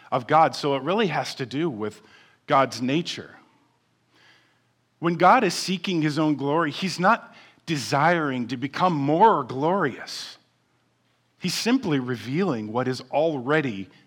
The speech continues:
true about him. He is glorious. God is never made more or less glorious than he already is because he can't change. That's called his immutability. God never changes.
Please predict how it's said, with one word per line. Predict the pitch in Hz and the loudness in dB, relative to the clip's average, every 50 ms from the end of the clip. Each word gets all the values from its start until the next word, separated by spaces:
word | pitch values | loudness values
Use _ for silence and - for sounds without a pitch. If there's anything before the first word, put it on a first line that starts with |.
| _ _ | _ _
true | - - - 147 143 120 95 104 | -18 -10 -6 -4 -4 -2 -2 -4
about | 104 90 117 120 147 143 - | -4 -2 0 0 0 -2 -6
him. | - - - - - _ _ _ _ _ _ _ _ _ _ _ _ _ _ _ _ _ _ _ _ _ _ _ | -14 -20 -20 -20 -20 _ _ _ _ _ _ _ _ _ _ _ _ _ _ _ _ _ _ _ _ _ _ _
He | _ - 175 202 202 156 147 139 - - - _ _ _ | _ -2 0 0 0 0 -4 -6 -10 -18 -20 _ _ _
is | _ 156 226 269 247 156 120 90 - - - - - _ _ _ _ _ | _ 2 4 6 6 4 4 0 -6 -12 -14 -14 -16 _ _ _ _ _
glorious. | _ - 139 123 120 113 95 90 80 - - - - - - - - - _ _ _ _ _ _ _ _ _ _ _ _ _ _ _ _ _ _ _ _ _ _ _ _ _ _ | _ -8 -6 -6 -4 -6 -6 -6 -10 -14 -16 -16 -14 -14 -14 -14 -18 -20 _ _ _ _ _ _ _ _ _ _ _ _ _ _ _ _ _ _ _ _ _ _ _ _ _ _
God | 175 196 226 247 | 8 8 8 10
is | 233 196 - | 8 4 4
never | 202 190 202 202 190 175 | 4 4 4 4 4 2
made | 170 180 185 180 170 147 143 | 2 2 2 2 2 0 0
more | 147 151 165 165 175 180 180 180 185 180 | 0 2 2 4 4 4 4 2 0 0
or | 143 127 117 98 92 - - - - - | 0 -2 -2 -4 -4 -8 -16 -20 -20 -10
less | - 110 135 160 180 185 - - - - | -2 4 6 6 6 6 2 -2 -4 -6
glorious | - 117 110 139 131 139 147 156 160 160 165 170 165 - | -6 -8 -6 -4 -2 0 2 2 2 0 0 -2 -2 -2
than | 156 156 147 | -2 0 0
he | 143 147 | 2 4
already | 151 160 170 170 165 151 160 | 4 4 4 2 2 2 2
is | 196 220 165 | 2 0 0
because | 131 143 147 - 170 151 139 | -2 -6 -4 -2 -2 -2 -2
he | 165 | -4
can't | 156 - 170 170 180 170 - | -6 -4 -4 -4 -4 -4 -6
change. | - - 165 175 214 185 104 82 - - - - - _ _ _ _ _ _ _ _ _ _ _ _ _ | -6 -6 -4 -4 -4 -4 -4 -6 -10 -14 -18 -18 -18 _ _ _ _ _ _ _ _ _ _ _ _ _
That's | _ 135 - - | _ -12 -12 -4
called | - 175 170 156 | 0 0 0 2
his | 160 151 131 | 0 0 0
immutability. | 151 139 143 160 185 180 175 147 131 147 156 190 196 180 143 104 95 | 0 0 0 0 0 0 0 0 2 2 2 2 2 2 0 -4 -4
God | - 165 175 202 175 | -4 0 0 0 0
never | 170 196 214 208 220 214 | 0 -2 -2 -2 -2 -6
changes. | - - 214 220 247 254 233 170 - - - - - - | -6 -8 -6 -4 -4 -6 -6 -8 -12 -12 -14 -14 -14 -16